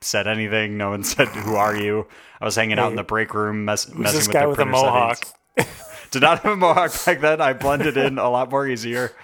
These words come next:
Speaker 1: Uh, I was dressed business cash. Those were, those were fun times. And then I remember, like, grabbing all the evidence I needed to say, like, "Hey, here's what I did. Look, I'm on the network."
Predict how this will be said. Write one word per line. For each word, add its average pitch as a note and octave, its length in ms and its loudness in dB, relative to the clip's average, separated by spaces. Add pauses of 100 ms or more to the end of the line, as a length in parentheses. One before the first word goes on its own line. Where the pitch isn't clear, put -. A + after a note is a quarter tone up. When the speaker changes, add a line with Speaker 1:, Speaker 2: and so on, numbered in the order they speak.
(520)
Speaker 1:
Uh, G#2 40 -14
I G2+ 200 0
was G#2 120 -4
dressed A2+ 340 -2
business A#2 320 -2
cash. G#2+ 480 -2 (640)
Those G#2+ 220 -12
were, G2+ 400 -2
those G#2 200 -10
were G#2 60 -10
fun A2 240 -4
times. F2 460 -6 (360)
And G#2 80 -10
then G#2 120 0
I G#2 80 2
remember, G#2 480 0
like, F#2+ 320 -2 (440)
grabbing B2 360 2
all A#2+ 100 2
the G#2+ 160 -2
evidence G#2+ 420 -2
I G2+ 100 0
needed G2 340 -4
to G2+ 80 -8
say, F#2+ 240 -2
like, F#2 240 -4
"Hey, F#2+ 220 -2
here's F#2 220 -4
what F2+ 120 -6
I F2+ 100 -6
did. F#2 360 -4
Look, F#2 260 -6
I'm F2+ 140 -2
on F2+ 100 -6
the F2 80 -10
network." F#2+ 600 -6